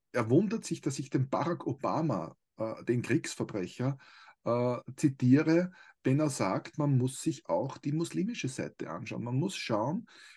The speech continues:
in welchen Verhältnissen haben die im Gazastreifen gelebt vor dem Krieg. Das habe ich gemacht, da habe ich ihn zitiert. Und er wundert sich, dass ich den zitiere, weil das doch ein Kriegsverbrecher ist. Und ich habe gesagt, das ist ja völlig egal, was, ob der Drohnenkriege früher angeordnet hat. Man, es ist nicht egal, aber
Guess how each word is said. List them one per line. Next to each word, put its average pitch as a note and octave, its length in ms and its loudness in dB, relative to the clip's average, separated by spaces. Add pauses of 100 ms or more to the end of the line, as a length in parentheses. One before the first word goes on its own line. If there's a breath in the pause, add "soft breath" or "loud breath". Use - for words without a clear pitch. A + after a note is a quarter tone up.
in C#3 160 2
welchen D3+ 300 2
Verhältnissen E3+ 720 2
haben B2+ 240 -2
die E3+ 220 -2
im E3 120 -2
Gazastreifen C3+ 720 -4
gelebt C3+ 440 2
vor B2+ 160 -2
dem D#3+ 180 0
Krieg. B2+ 380 0 (340 loud breath)
Das - 140 0
habe D#3+ 100 6
ich G3 60 4
gemacht, E3+ 400 0
da B2 60 2
habe C#3 100 0
ich C#3+ 100 -2
ihn D3+ 80 0
zitiert. B2+ 500 2 (240 loud breath)
Und B2+ 140 2
er C#3+ 180 8
wundert F#3 360 6
sich, G3 180 -6
dass G#3 220 -4
ich G3 240 -6
den C#3+ 180 0
zitiere, D3+ 540 4
weil C#3 140 4
das D3+ 140 -2
doch - 180 -2
ein D#3+ 60 -8
Kriegsverbrecher - 580 -4
ist. C3+ 60 0
Und C3+ 40 0
ich C#3 60 2
habe D3+ 100 6
gesagt, D3+ 180 2
das D3 80 0
ist C#3+ 60 -2
ja - 20 -2
völlig E3 260 6
egal, C3 540 0 (380 loud breath)
was, B2+ 340 2
ob C#3 240 0
der B2 140 4
Drohnenkriege C#3+ 800 4
früher D#3 640 4
angeordnet D3 640 2
hat. D3 140 0
Man, C3+ 120 4
es B2 100 4
ist A#2 80 2
nicht F#3 240 4
egal, A2+ 340 2
aber A#2+ 160 2